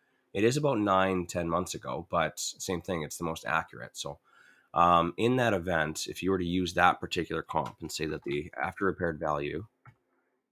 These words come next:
is, um, seven hundred seventy-five thousand, if you were to get a new mortgage on that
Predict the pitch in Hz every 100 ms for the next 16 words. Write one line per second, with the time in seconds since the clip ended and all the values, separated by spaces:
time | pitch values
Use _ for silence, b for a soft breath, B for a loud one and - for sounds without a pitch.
0 | _ 90 87 82 80 - - 85 80 78
1 | 73 73 85 104 - _ _ - - _
2 | _ _ _ _ _ _ _ _ _ _
3 | _ _ - 92 87 87 82 82 76 76
4 | 87 82 - 78 92 _ _ _ _ -
5 | 92 113 110 98 82 87 90 80 82 82
6 | 71 73 67 73 82 - -